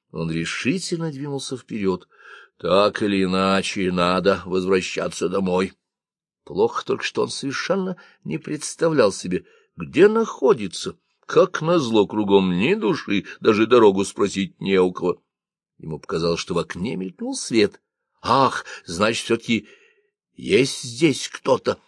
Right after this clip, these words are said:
Он поднял голову и прочитал на табличке: "Пыхов переулок, четырнадцать". Знакомое название.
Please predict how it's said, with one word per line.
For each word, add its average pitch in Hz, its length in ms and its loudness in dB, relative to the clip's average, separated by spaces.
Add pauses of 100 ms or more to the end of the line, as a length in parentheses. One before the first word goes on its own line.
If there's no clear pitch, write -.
(140)
Он 90 240 -4
поднял 85 480 -2
голову 117 540 2 (260)
и - 100 -12
прочитал 143 560 0
на 139 100 -8
табличке: 98 600 -6 (800)
"Пыхов - 540 -6
переулок, 82 580 -6
четырнадцать". 98 1040 -6 (600)
Знакомое 92 840 0
название. 98 640 4